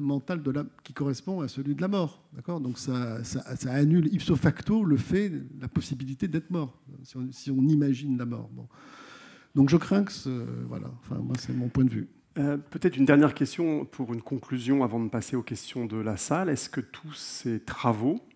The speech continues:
Speaker 2: euh, pour toi et même, euh, pour ton équipe, ça vous a incité, est-ce que ça vous incite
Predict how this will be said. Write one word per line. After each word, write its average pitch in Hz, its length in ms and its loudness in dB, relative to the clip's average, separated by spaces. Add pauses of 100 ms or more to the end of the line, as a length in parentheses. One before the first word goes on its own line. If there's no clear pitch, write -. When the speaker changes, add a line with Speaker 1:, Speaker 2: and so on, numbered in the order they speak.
Speaker 2:
euh, - 40 -12 (380)
pour - 160 -20
toi 190 320 -2
et 160 80 -4
même, 113 400 -4
euh, 127 200 -10 (220)
pour - 140 -18
ton 113 220 -2
équipe, 117 360 -2 (360)
ça - 240 0
vous 127 320 -2
a 131 120 8
incité, 131 520 2
est-ce 180 120 4
que 143 100 0
ça 131 120 0
vous 120 200 0
incite 131 520 -6